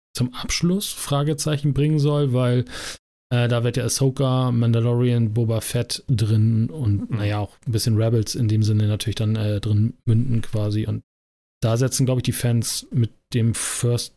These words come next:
Speaker 1: Jedi-Film, glaub ich, die meisten Hoffnung rein, weil das macht ja auch, also den Mandalorian-Film macht ja Dave Filoni und der hat ja bis jetzt ein gutes Händchen bewiesen.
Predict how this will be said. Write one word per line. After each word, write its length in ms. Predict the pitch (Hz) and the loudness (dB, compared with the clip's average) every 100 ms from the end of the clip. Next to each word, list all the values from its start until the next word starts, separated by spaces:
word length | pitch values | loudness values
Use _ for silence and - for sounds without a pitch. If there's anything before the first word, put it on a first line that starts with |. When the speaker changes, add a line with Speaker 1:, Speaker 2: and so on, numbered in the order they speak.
| - | -12
Speaker 1:
Jedi-Film, 520 | - 120 131 - 127 | -4 -2 0 0 0
glaub 140 | 120 113 | 2 0
ich, 60 | - | 0
die 80 | |
meisten 340 | 110 113 - 120 | 0 0 -2 -2
Hoffnung 240 | 120 127 | -2 -2
rein, 180 | 113 110 | 0 0
weil 120 | 107 | 0
das 180 | 107 - | -2 -2
macht 160 | 110 - | -4 -4
ja 80 | - | -8
auch, 140 | - _ - | -10 _ -4
also 160 | 107 101 | -2 -2
den 220 | 107 104 _ _ _ _ _ - | -4 -8 _ _ _ _ _ -4
Mandalorian-Film 720 | 110 110 117 127 120 - 120 | -2 0 2 2 0 0 -2
macht 140 | 107 123 | -2 -2
ja 400 | 113 113 110 110 _ 127 | 0 0 -2 -8 _ -6
Dave 80 | 123 | -4
Filoni 380 | 123 120 135 123 | -2 0 0 0
und 200 | 110 - | -2 -2
der 260 | 113 110 | -2 -2
hat 160 | 113 110 | -4 -4
ja 100 | 107 | -4
bis 180 | 110 - | -4 -4
jetzt 320 | 110 - - _ _ _ _ _ _ _ - | -8 -10 -14 _ _ _ _ _ _ _ -4
ein 60 | 123 | -2
gutes 300 | 127 123 - | 0 -2 0
Händchen 280 | 120 - 101 | 0 0 0
bewiesen. 340 | 95 101 | 2 0